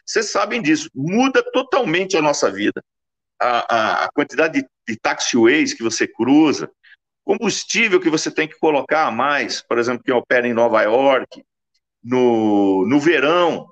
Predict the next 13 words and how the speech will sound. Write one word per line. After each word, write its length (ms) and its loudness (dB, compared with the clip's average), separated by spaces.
não, 180 0
nem 160 0
no 100 4
inverno, 320 2
no 140 -2
verão, 460 0
por 120 -14
causa 240 -2
da 200 0
longa 560 0
fila 320 0
que 80 -12
forma. 420 -2